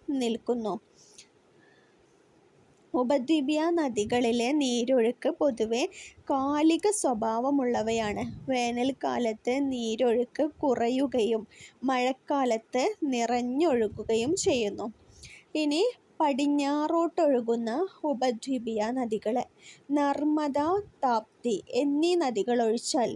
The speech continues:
പടിഞ്ഞാറോട്ടൊഴുകുന്ന നദികളേറെയും പശ്ചിമഘട്ടത്തിൻ്റെ പടിഞ്ഞാറേ ചെരുവിൽ ഉത്ഭവിച്ച് പടിഞ്ഞാറൻ തീരസമതലത്തിലൂടെ അതിവേഗം അറബിക്കടലിൽ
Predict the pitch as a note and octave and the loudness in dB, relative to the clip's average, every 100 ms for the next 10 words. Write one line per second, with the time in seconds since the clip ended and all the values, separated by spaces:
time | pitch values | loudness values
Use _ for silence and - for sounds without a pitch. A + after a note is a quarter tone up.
0 | - C4+ B3+ C4 C4+ C#4 C#4+ E4 D#4 D#4+ | -4 -2 0 0 -2 -2 0 0 0 2
1 | C4+ A3+ A3+ A#3+ B3+ B3 G#3 A3+ B3 B3+ | 2 2 0 -2 -2 -4 -4 -4 -2 0
2 | B3 A3+ G#3 A#3 B3 A#3 - B3+ C4 - | 0 0 0 0 -2 -4 -2 -2 -2 -4
3 | D#4+ D#4+ D#4+ A#3 A#3 B3 B3 A#3 A3+ A3 | 0 0 2 -2 -4 -6 -6 -2 -2 -2
4 | - B3+ B3 A#3+ A#3+ B3+ C4+ D#4 E4+ - | -2 -2 -2 -4 -4 -2 -2 0 0 -2
5 | B3 A#3 B3 C#4+ A3+ A#3+ A3 A3 G#3+ - | -2 0 0 0 0 -2 -2 -2 -2 -2
6 | - G#3 - - - - B3+ B3 C4 B3+ | -4 -4 -8 -20 -20 -2 0 0 -2 -2
7 | B3+ C4 C#4 E4 E4+ C#4+ A#3+ A#3+ - B3+ | -2 -2 -2 0 0 -2 -2 -2 -2 -2
8 | A3 A#3 C4 - A#3+ A3+ G#3+ G#3+ - A#3 | 0 -2 -2 -2 -2 -2 -2 -6 -4 -4
9 | A3+ C#4+ B3+ B3 A3 A3 B3+ F4+ - C4 | -2 -2 0 0 -2 -2 -2 -4 -4 -4
10 | A#3 A3 A#3 C#4 C#4 B3 G#3+ A3+ | 0 -2 -2 -4 -2 0 0 0